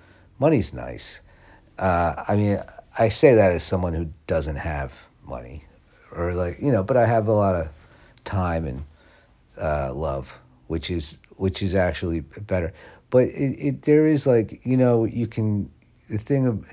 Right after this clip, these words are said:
you can get unlimited whatever you want. Like, you can get unlimited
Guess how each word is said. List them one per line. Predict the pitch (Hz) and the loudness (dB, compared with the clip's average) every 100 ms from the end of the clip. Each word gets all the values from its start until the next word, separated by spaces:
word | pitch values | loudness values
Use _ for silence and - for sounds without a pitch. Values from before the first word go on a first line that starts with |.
| - - _ _ _ | -20 -20 _ _ _
you | 120 | -8
can | 123 131 123 | -4 -2 2
get | 156 156 - | 4 2 0
unlimited | 110 107 107 107 117 120 123 - - | 0 2 2 2 2 2 -2 -6 -12
whatever | - 98 92 92 | -4 -2 -2 -2
you | 90 | -4
want. | 92 85 | -4 -4
Like, | 110 107 | -6 -4
you | 185 | -2
can | 175 | 0
get | 131 113 | 2 2
unlimited | 92 95 90 101 104 90 80 71 | 0 -4 -2 0 0 0 -4 -8